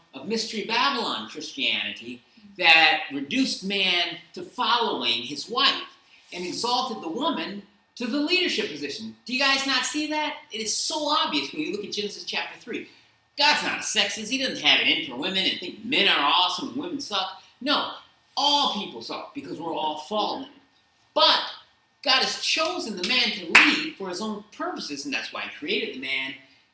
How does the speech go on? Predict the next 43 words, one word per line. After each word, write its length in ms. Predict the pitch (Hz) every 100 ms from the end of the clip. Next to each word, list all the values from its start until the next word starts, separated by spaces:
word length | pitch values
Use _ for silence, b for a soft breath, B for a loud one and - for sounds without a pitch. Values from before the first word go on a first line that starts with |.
| -
in 140 | 143
the 100 | 131
image 240 | 123 117 104
of 60 |
God. 320 | 107 107 123
He 100 | 320
created 300 | - 190 190
women 220 | 240 285 226
differently. 460 | 311 339 170 -
That's 220 | 180 220
why 140 | 262 233
we 140 | 247 240
look 140 | 254
at 100 | 196
women 260 | 262 269 156
and 140 | 139
we're 80 | -
stunned 640 | - - - 214 226 185
with 140 | 151
their 140 | 156 135
beauty 520 | 113 202 214 202 185
and 80 | 127
their 100 | 180
physical 400 | - 202 - -
attractiveness. 540 | - 202 202 196 170 B B
And 80 | 208
even 160 | 254
the 80 | 220
angels 400 | 208 269 247 220
in 80 | 226
heaven 320 | 254 349 311
look 160 | 214 -
down 200 | 156 139
upon 280 | 151 147 123
the 100 | 120
woman. 240 | 123 - - B B B
We're 80 | 165
like, 160 | 151 -
"What 280 | 233 294 302
on 140 | - 339 - 247
earth 300 | 277 - 165
is 160 | 170
that?" 300 | 320 330 -